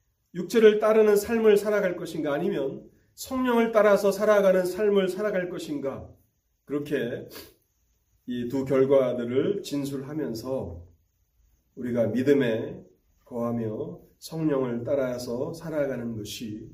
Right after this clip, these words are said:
하나님의 백성의 마땅한 의무이며 또한 우리에게도 유익이 된다는 사실을 설득하고 있는 것입니다.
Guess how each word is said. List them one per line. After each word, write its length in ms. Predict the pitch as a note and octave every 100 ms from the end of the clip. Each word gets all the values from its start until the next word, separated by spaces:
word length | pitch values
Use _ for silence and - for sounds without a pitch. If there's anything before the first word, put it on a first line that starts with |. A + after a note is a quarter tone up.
| _ _ _ _ _ _ -
하나님의 480 | - D#3+ D3 C#3 C3+
백성의 460 | - - C#3 A#2 A#2
마땅한 600 | A2 - C#3+ C3+ C3+ A#2
의무이며 800 | C3 C3+ B2+ B2 C#3+ F#3 - -
또한 280 | B2+ A#2 G#2
우리에게도 920 | B2 B2 C3 A#2 G#2+ G#2+ C#3 - - - _ _
유익이 600 | A#2+ C3 B2 B2 A#2+ A#2
된다는 520 | A2 A2+ A2+ A2 G#2+
사실을 840 | G#2 - D#3 - A#2+ A2+ A2 G2 -
설득하고 600 | - G#3+ G#3+ G3 F3 D3+
있는 180 | A2+ C3
것입니다. 420 | C3+ B2+ -